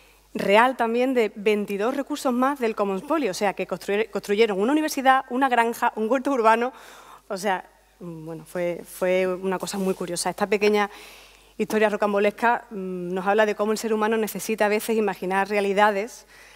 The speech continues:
alternativas y de cómo muchas veces se llegan a hacer realidad. Y también esto no, yo entiendo que por eso cemos noventa y ocho eligió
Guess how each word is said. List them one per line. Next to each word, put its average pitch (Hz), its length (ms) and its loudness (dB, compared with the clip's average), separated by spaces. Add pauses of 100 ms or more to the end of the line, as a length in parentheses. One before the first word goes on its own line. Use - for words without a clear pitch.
alternativas 208 640 2
y 220 80 2
de 190 80 -2
cómo 196 180 -2
muchas 196 240 -6
veces 190 220 -6
se 196 100 -6
llegan 185 240 -2
a 185 40 -2
hacer 170 200 -10
realidad. 175 400 -4 (760)
Y 226 100 2
también 233 500 4 (140)
esto 226 240 -4
no, 196 420 -2 (420)
yo 202 140 0
entiendo 214 340 2
que 196 140 -4
por - 480 -8
eso 208 320 -2
cemos 220 240 2
noventa 208 300 2
y - 20 2
ocho 214 220 -2
eligió 202 600 -2